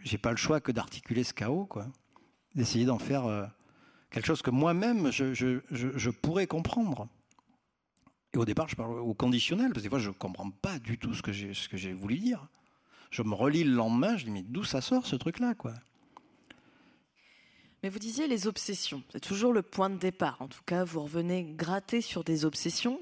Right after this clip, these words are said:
Speaker 2: qui, j'imagine, sont toujours les mêmes puisque vous êtes la même personne. Comment ne pas réécrire le même livre ou quasiment le même livre à chaque fois ?
Speaker 1: Eh bien sûr qu'on écrit le même livre, hein, différemment.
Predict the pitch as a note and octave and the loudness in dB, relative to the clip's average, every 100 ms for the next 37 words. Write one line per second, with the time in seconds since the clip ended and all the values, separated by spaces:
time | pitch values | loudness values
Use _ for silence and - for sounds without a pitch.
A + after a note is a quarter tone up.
0 | - - F3 E3 D#3 D#3+ D#3 E3 F3+ E3 | -10 -6 -4 -4 -2 0 0 0 -2 -2
1 | - D#3 - D3 D3+ D3 D3+ D#3+ E3+ D#3+ | -4 -6 -8 -6 -2 0 0 0 0 -2
2 | - D3+ D#3 D#3 D3+ D3+ E3 D#3+ - A#3 | -4 0 0 2 0 -2 -2 -2 2 2
3 | D#4 - - - - - - _ - - | 2 -4 -14 -18 -18 -20 -20 _ -14 -2
4 | F3 A3 F#3 F3+ F3+ E3+ - E3 E3 E3 | 0 2 2 2 4 2 2 4 6 6
5 | D#3+ - B3 B3+ E3 D#3+ E3 E3 D#3+ D#3+ | 4 0 2 2 0 -4 -4 -2 0 0
6 | D#3+ G3 A#3 F#3 F3 F3 E3 F#3 F#3 F3+ | 0 0 0 0 -2 -2 0 0 2 4
7 | F3 E3+ F3+ F3 D3+ - D#3 - E3 E3 | 2 2 0 -2 -2 -2 -6 -4 -2 -2
8 | D3+ F3 _ _ _ _ _ - - _ | -4 -10 _ _ _ _ _ -20 -20 _
9 | _ _ _ - - F2+ - G3+ G3 D3 | _ _ _ -6 -4 -4 -2 -4 -4 -6
10 | - A2 G#2+ G#2+ A2+ A#2+ A2 A2+ - - | -4 -4 -2 -2 0 0 -4 -10 -16 -14
11 | - A2 A2+ A2 A2+ B2+ | -8 -4 -2 0 2 0